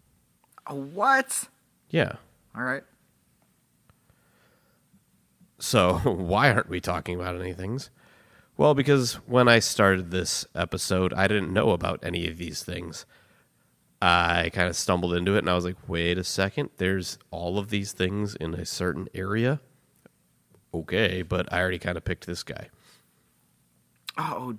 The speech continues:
Speaker 1: damn. Okay.
Speaker 2: So,
Speaker 1: All right.
Speaker 2: I'm intrigued. At some point,
Speaker 1: Yes.
Speaker 2: I will get to the bottom of all of that, hopefully.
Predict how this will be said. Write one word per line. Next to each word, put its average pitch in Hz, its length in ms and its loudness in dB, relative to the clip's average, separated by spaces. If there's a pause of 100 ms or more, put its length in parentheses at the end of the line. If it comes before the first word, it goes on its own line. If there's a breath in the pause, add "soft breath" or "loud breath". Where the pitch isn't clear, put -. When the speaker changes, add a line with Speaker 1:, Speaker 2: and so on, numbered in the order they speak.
Speaker 1:
damn. 156 680 0 (100)
Okay. 147 460 0 (640 loud breath)
Speaker 2:
So, 85 260 4
Speaker 1:
All 117 160 4
right. 147 320 6 (340)
Speaker 2:
I'm 95 140 -2
intrigued. 120 600 2 (520 soft breath)
At - 120 -8
some 92 260 2
point, 104 220 0
Speaker 1:
Yes. - 400 -2
Speaker 2:
I 90 100 0
will 90 100 -2
get 90 260 -2
to 98 80 -8
the 90 80 -2
bottom 87 560 -4
of 85 400 -4 (760)
all 95 200 -4
of 123 100 -2
that, 147 220 0
hopefully. 151 480 -4